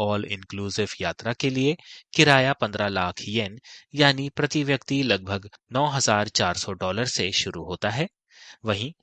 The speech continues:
टोक्यो स्थित एक स्टार्टअप कंपनी नवंबर से हेलीकॉप्टर और लग्जरी कारों में सवारी की सेवा प्रदान कर रही है। कंपनी का कहना है कि सार्वजनिक परिवहन के विकल्प के रूप में उसकी सेवाओं की भारी मांग है।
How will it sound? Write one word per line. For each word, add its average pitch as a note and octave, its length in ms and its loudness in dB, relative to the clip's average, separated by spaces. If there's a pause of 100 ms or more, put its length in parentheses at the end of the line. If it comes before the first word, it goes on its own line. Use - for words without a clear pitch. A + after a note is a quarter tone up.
(200)
टोक्यो G#2 360 4
स्थित - 340 -2
एक F#2+ 240 -2
स्टार्टअप F#2 480 -2
कंपनी A#2 360 -8
नवंबर B2 440 0
से F#3 220 2
हेलीकॉप्टर C#3 640 2
और C3+ 180 4
लग्जरी A2 460 2 (100)
कारों A2+ 320 4
में D3+ 260 -2
सवारी G2 500 0
की A2+ 140 -6
सेवा F#2+ 340 0
प्रदान E2+ 420 -4
कर E2+ 120 -4
रही G2+ 280 -2
है। D#3 180 2 (600)
कंपनी A2 340 0
का A2+ 100 0
कहना A#2 300 -2
है A#2+ 180 0
कि C3 140 0
सार्वजनिक F#2+ 800 -2
परिवहन F#2 500 -4
के A2+ 160 -2
विकल्प F#2 380 -6
के F2 200 -6
रूप A#2+ 280 -4
में D3 180 -4 (320)
उसकी F3+ 260 4
सेवाओं D3 500 4
की C#3 180 2 (100)
भारी F2+ 360 -2 (160)
मांग F3 300 -2
है। D#3+ 420 -2